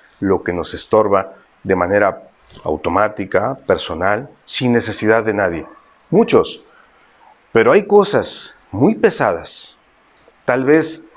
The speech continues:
inalcanzables para nuestra conciencia, no, ni siquiera las vemos, que solamente la gente que ve desde afuera, el jardinero que ve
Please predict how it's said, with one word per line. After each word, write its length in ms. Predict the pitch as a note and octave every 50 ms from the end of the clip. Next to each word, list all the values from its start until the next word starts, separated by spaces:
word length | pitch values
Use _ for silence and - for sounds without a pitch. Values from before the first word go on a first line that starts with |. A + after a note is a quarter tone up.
| - -
inalcanzables 1040 | - B2 B2 A#2+ A#2 A#2 A#2 A2 G#2+ G#2+ G#2 - - C3 C3 C3 C#3 C#3+ C#3+ C#3+ -
para 300 | - B2 A2+ A2+ G#2+ G#2+
nuestra 360 | G#2+ G#2+ G#2 - G#2 G2+ -
conciencia, 640 | - G2 F#2+ F2+ - A#2+ B2 C3 A#2+ - - - G2
no, 120 | G#2+ A2+
ni 220 | A#2 A2 A#2 B2
siquiera 240 | G#2+ - - C#3 D3+
las 200 | D3 B2 G2+ F2+
vemos, 480 | F#2 A#2 C3+ A#2 F2+ D2+ - - - _ _ _ - - - - - -
que 100 | - B2
solamente 360 | A2+ B2+ D3 D#3+ D#3+ D#3 E3
la 100 | D#3+ C#3+
gente 300 | C3 D3+ D3+ D#3 D#3 D#3+
que 120 | - C#3 B2+
ve 100 | B2+ C3
desde 280 | C#3+ C#3+ B2+ A#2+ A#2
afuera, 380 | G#2+ - - - B2+ C3 B2 A2+
el 80 | G#2+ G2
jardinero 480 | - G#2+ A2 A2+ A#2 A#2 C3+ D3+ D3+
que 80 | C#3 B2+
ve 320 | B2+ C#3+ D3 C#3 C#3+ -